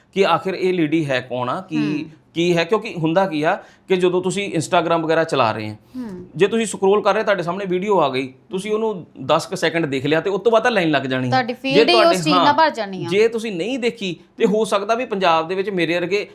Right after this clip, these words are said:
Speaker 1: ਦੇਖੋ ਪੰਜਾਬ ਦੀ ਆਬਾਦੀ ਤਿੰਨ ਕਰੋੜ ਆ
Speaker 2: ਹੂੰ।
Speaker 1: ਤੇ ਉਹਦੇ ਫਾਲੋਅਰ ਤਿੰਨ ਲੱਖ ਸੀ,
Speaker 2: ਹੂੰ।
Speaker 1: ਹੈਨਾ?
Speaker 2: ਹੂੰ।
Speaker 1: ਤੁਸੀਂ ਇਹ ਨਹੀਂ ਕਹਿ ਸਕਦੇ ਕਿ ਸਾਰਾ ਪੰਜਾਬ ਉਹਨੂੰ ਫਾਲੋ ਕਰ ਰਿਹਾ ਸੀ, ਸਾਰਾ ਪੰਜਾਬ ਉਹਨੂੰ ਦੇਖ ਰਿਹਾ ਸੀ।
Speaker 2: ਹੂੰ।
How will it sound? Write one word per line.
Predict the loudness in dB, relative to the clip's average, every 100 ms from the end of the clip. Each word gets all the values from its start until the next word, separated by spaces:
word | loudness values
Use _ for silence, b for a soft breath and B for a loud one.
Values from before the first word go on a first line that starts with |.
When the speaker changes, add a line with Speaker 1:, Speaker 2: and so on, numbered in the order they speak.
| -10
Speaker 1:
ਦੇਖੋ | -4 -2
ਪੰਜਾਬ | 0 2 4 2
ਦੀ | 0
ਆਬਾਦੀ | 0 0 -2
ਤਿੰਨ | -4 -4
ਕਰੋੜ | -4 -4
ਆ | -6 -12 _ _ -20
Speaker 2:
ਹੂੰ। | -16 -16 -18 _ _ -6
Speaker 1:
ਤੇ | -4 2
ਉਹਦੇ | 4
ਫਾਲੋਅਰ | 4 2 2 0
ਤਿੰਨ | 0 0
ਲੱਖ | 0 -2
ਸੀ, | -6 -10 -12 _ -10
Speaker 2:
ਹੂੰ। | -10 -12 -4 0
Speaker 1:
ਹੈਨਾ? | 0
Speaker 2:
ਹੂੰ। | -4 -10 -4
Speaker 1:
ਤੁਸੀਂ | 0 2
ਇਹ | 0
ਨਹੀਂ | 0
ਕਹਿ | 0
ਸਕਦੇ | 0 0 0
ਕਿ | 0
ਸਾਰਾ | 0 0
ਪੰਜਾਬ | 0 2 2
ਉਹਨੂੰ | 0 -4
ਫਾਲੋ | -2 0
ਕਰ | 0 0
ਰਿਹਾ | -2
ਸੀ, | -2
ਸਾਰਾ | -2 0
ਪੰਜਾਬ | 0 0 0
ਉਹਨੂੰ | 0 -2
ਦੇਖ | -4 -2
ਰਿਹਾ | -2
ਸੀ। | -4
Speaker 2:
ਹੂੰ। | -8 -12 -18